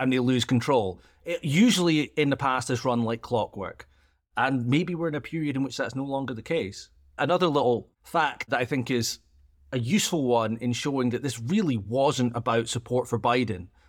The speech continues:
or support for Biden's agenda. There were C N N exit polls that came out, and one of the questions was, uh, what are your feelings about the way things are going in the U S?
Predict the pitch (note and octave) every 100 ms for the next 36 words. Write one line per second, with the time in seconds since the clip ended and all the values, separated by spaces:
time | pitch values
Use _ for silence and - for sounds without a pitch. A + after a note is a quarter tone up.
0 | - A#2+ A#2 - C3 A2 G#2+ A#2 A#2 A2
1 | G2+ C3+ C#3+ C#3 G#2+ F2+ _ _ _ D3+
2 | E3 - B3+ A#3+ E3+ C3 B2 G3 - -
3 | - B2 F2+ - - _ _ - C3 A2+
4 | C3+ A#2 G#2+ G#2+ D3+ D#3 D#3 C#3+ C#3+ D3
5 | D#3 A#2 D3 B2+ E3 E3 A2 G#2 B2+ -
6 | - C#3 C3+ A#2+ B2 F#3 F#3+ E3+ C3 -
7 | A3+ A#3 B2 C3+ C3 - B2+ C3+ C3+ C#3
8 | - A#2+ C#3+ A#2 C3+ D3+ D3+ D3+ C3+ B2+
9 | B2+ A#2+ A#2+ A#2 A#2 B2 A#2 F#2 - -